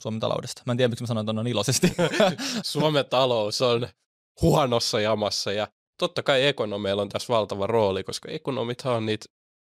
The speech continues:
Speaker 2: talouden kantajia niin sanotusti, ja ekonomit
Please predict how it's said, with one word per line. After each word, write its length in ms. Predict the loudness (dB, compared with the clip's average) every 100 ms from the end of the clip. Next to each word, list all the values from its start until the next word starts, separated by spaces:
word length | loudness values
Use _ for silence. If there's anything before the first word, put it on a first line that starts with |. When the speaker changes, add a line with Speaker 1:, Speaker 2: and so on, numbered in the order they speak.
| 0
Speaker 2:
talouden 540 | 2 2 2 0 -2
kantajia 580 | 2 2 2 -2 -2 -2
niin 180 | -2 -2
sanotusti, 680 | -2 -2 -4 -6 -6 -2 0
ja 160 | 0 -2 -4
ekonomit 540 | -2 2 2 2 -2